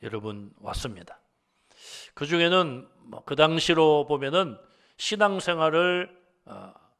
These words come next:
열심히 하지 못하는 분들도 있었어요. 뭐, 지금은 이제 거의 다, 어, 열심히 하시고, 저희 작은 아버님 한 가정만 아직 믿음 생활을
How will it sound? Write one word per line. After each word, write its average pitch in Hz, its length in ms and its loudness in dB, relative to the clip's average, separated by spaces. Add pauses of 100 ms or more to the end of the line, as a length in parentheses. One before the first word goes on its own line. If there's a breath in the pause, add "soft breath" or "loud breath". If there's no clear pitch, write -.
(500)
열심히 165 380 0
하지 156 220 2
못하는 180 580 2
분들도 175 540 -2
있었어요. - 380 -8 (100)
뭐, 120 120 -20
지금은 151 460 -4
이제 135 300 -2
거의 139 260 -4
다, 139 460 2 (460 loud breath)
어, 110 120 -18
열심히 127 400 -4
하시고, 127 880 -4 (440 soft breath)
저희 117 400 -6
작은 120 280 -6
아버님 120 480 -4
한 202 240 -6
가정만 175 680 2 (240)
아직 127 380 -10 (100)
믿음 127 280 -6
생활을 127 560 -6